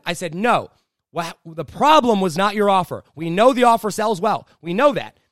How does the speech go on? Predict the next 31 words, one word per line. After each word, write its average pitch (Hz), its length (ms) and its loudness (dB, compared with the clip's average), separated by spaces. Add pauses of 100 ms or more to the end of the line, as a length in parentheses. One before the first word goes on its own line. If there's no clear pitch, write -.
(160)
right? 214 120 0
It's 202 80 -2
your 247 100 -4
tripwire 247 460 2
offer. 147 280 -4 (260)
You 233 80 -14
think, 277 260 -2 (180)
you 226 100 -12
think 262 120 -6
someone 240 220 0
has 226 160 2
a 185 60 0
real 196 220 0
big 196 140 -4
problem 202 220 0
between 156 280 -8
three 170 320 -12
hundred 196 240 -4
dollars 175 320 0
and 127 140 -8
four 160 200 -4
hundred 160 180 -4
dollars? 160 320 -2 (160)
Like, 220 180 0
that's 254 240 0 (200)
irrelevant, 208 960 -4
okay? 180 400 -4 (480)
It 180 80 -12
doesn't, 240 280 2 (280)
like, 190 180 -8 (460)
it's, 196 160 -16